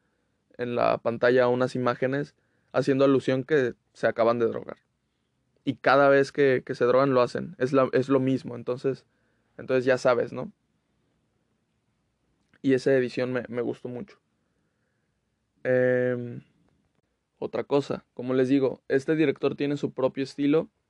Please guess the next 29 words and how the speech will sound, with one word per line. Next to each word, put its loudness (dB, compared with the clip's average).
y 2
pues 2
aquí 2
lo 6
demuestra 2
muy -2
bien. -8
Todo 4
lo 2
que -6
estamos -2
viendo -2
es -2
desde 0
las, -4
la 0
perspectiva -4
de 4
ellos, -2
que 0
pues 0
ellos 4
obviamente 2
la -8
mayoría -2
del -2
tiempo -10
están -14
drogados. -6